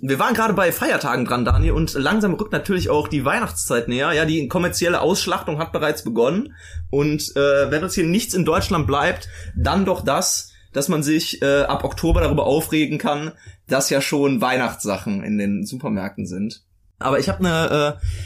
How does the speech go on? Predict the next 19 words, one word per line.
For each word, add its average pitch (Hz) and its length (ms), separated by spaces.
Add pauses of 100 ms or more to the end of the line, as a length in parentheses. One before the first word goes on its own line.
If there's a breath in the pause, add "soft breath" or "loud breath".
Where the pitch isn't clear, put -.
(960 loud breath)
ich 139 120
hab 196 80
ne 180 100
andere 208 220
kleine 175 260
Frage 185 360
an 202 100
dich, 247 260
denn 175 160
ich - 140
hab 214 200
letztens 202 360
einen 180 80
Artikel 202 320
gelesen, 185 360
da 143 60
ging 175 200
es 185 120
um, 160 400